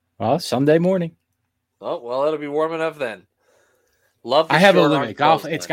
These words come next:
Speaker 1: gotta be four-, forty-five degrees or more, and I go. Anything below forty-five,
Speaker 2: I think
Speaker 1: done.
Speaker 2: that's
Speaker 1: So I
Speaker 2: fair.
Speaker 1: think we got
Speaker 2: I
Speaker 1: one
Speaker 2: think
Speaker 1: more
Speaker 2: that's
Speaker 1: weekend
Speaker 2: fair.
Speaker 1: left.
Speaker 2: Forty-five
Speaker 1: And you know what the
Speaker 2: is
Speaker 1: Sunday
Speaker 2: fair.
Speaker 1: morning's temperature is?
Speaker 2: Forty-five degrees.
Speaker 1: Nothing.
Speaker 2: <laughs> You're two degrees above then, pal.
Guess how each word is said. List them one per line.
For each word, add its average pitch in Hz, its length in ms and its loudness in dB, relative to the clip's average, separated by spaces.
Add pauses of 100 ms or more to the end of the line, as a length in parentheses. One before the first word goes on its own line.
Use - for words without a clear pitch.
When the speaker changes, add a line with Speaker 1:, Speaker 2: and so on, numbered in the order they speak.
Speaker 1:
gotta 156 80 -4
be 139 180 -4
four-, 160 360 -6
forty-five 160 560 -4
degrees 123 400 -6
or 104 100 -8
more, 101 480 -10 (220)
and 107 80 -12
I 98 160 -12
go. 90 240 -10
Anything 113 340 -10
below 104 240 -4
forty-five, 104 640 -8
Speaker 2:
I - 920 -20
think - 20 -18
Speaker 1:
done. 80 240 -8
Speaker 2:
that's - 260 -20
Speaker 1:
So 107 80 -10
I 101 40 -8
Speaker 2:
fair. 98 100 -8
Speaker 1:
think 107 120 -10
we 107 80 -6
got 104 100 -6
Speaker 2:
I - 20 -6
Speaker 1:
one 104 120 -6
Speaker 2:
think 104 40 -6
Speaker 1:
more 104 120 -6
Speaker 2:
that's 104 40 -6
Speaker 1:
weekend 98 240 -8
Speaker 2:
fair. 85 80 -14
Speaker 1:
left. - 220 -16 (880)
Speaker 2:
Forty-five 185 260 -6
Speaker 1:
And 120 100 -4
you 127 40 -2
know 131 60 0
what 123 100 -2
the 120 60 -8
Speaker 2:
is - 60 -8
Speaker 1:
Sunday 135 200 -2
Speaker 2:
fair. 123 60 -2
Speaker 1:
morning's 123 300 -6
temperature 143 420 -2
is? 156 260 -6 (800)
Speaker 2:
Forty-five 101 460 -12
degrees. 104 420 -16 (100)
Speaker 1:
Nothing. 113 300 -10 (800)
Speaker 2:
<laughs> 185 540 -4 (400)
You're 104 160 -16
two 120 180 -12
degrees 120 380 -8
above 131 380 -6
then, 95 260 -20
pal. 87 260 -16